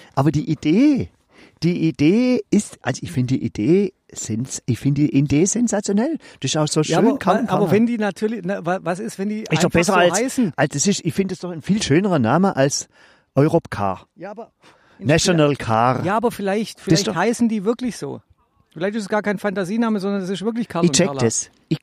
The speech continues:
Speaker 1: ich guck auf die Homepage
Speaker 2: Okay.
Speaker 1: und in der Homepage steht ja,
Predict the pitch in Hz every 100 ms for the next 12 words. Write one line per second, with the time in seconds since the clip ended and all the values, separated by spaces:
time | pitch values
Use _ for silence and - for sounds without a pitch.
0 | - 196 226 226 202 - 302 190 233 226
1 | 294 - - 160 165 202 - _ - 165
2 | 180 175 - 160 160 151 170 208 220 226
3 | - - - 175 165 165 160